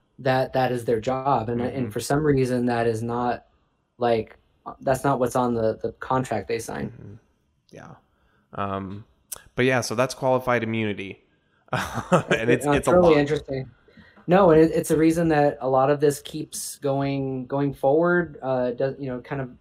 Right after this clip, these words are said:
Speaker 1: never stops, keeps getting worse. Uh, you know, and we just kinda keep throwing money at this stuff. Um, there's a program called C O P S, cops, um, that was, uh,
Speaker 2: <laughs>
Speaker 1: implemented by Bill Clinton and then Senator Biden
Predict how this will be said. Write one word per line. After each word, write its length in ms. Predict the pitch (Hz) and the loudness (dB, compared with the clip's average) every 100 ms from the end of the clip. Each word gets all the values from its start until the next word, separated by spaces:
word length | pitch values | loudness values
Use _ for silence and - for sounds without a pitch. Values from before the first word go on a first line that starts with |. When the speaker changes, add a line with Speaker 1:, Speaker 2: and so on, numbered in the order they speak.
| _ 120 | _ -16
Speaker 1:
never 520 | 135 131 147 143 139 | -12 -8 -2 -2 0
stops, 440 | 143 - 147 170 - | -4 0 2 2 0
keeps 220 | 147 143 | -8 -4
getting 300 | - 139 123 | -2 0 0
worse. 480 | 123 143 156 - - _ _ _ _ - | 2 2 0 -8 -18 _ _ _ _ -4
Uh, 360 | 135 131 127 123 | 2 4 4 2
you 140 | 143 | 4
know, 180 | 139 135 | 4 4
and 340 | 139 139 127 | 2 0 0
we 120 | 131 | -2
just 180 | 139 147 | -2 -2
kinda 160 | - 165 | 0 -2
keep 300 | 160 180 - | -2 -6 0
throwing 280 | 151 156 143 | 2 4 4
money 300 | 135 185 156 | 4 4 2
at 120 | 117 | 0
this 140 | 117 | -4
stuff. 520 | - 113 113 117 - - | -4 -4 -4 -6 -12 -6
Um, 300 | 123 123 123 | -4 -2 -2
there's 180 | 127 | 0
a 220 | 127 127 - _ _ | 0 -2 -4 _ _
program 500 | - 160 151 147 143 | 2 4 6 4 2
called 400 | 139 139 131 123 - _ _ _ | 2 2 2 0 -8 _ _ _
C 340 | - - 180 | -12 -2 0
O 200 | - 160 | 6 4
P 260 | 147 - 156 | 4 -4 -2
S, 320 | 147 135 - | 0 -2 -4
cops, 560 | - - 170 - - - - - _ - | -8 -2 -2 -2 -12 -14 -18 -20 _ -4
um, 320 | 131 127 123 | 0 2 2
that 160 | 123 120 | 0 0
was, 360 | 127 127 117 | 2 0 -2
uh, 260 | 123 123 120 | -6 -4 -2
Speaker 2:
<laughs> 40 | 120 | 0
Speaker 1:
implemented 480 | 139 135 135 135 127 | 0 0 0 0 2
by 200 | 131 127 | 2 2
Bill 240 | 139 135 | 2 2
Clinton 440 | 135 143 139 147 143 | 0 -2 0 0 0
and 260 | 131 123 | 0 0
then 160 | 127 127 | 2 0
Senator 420 | 123 127 127 127 | -2 -2 0 -2
Biden 520 | 123 147 180 190 185 | 2 2 2 0 -2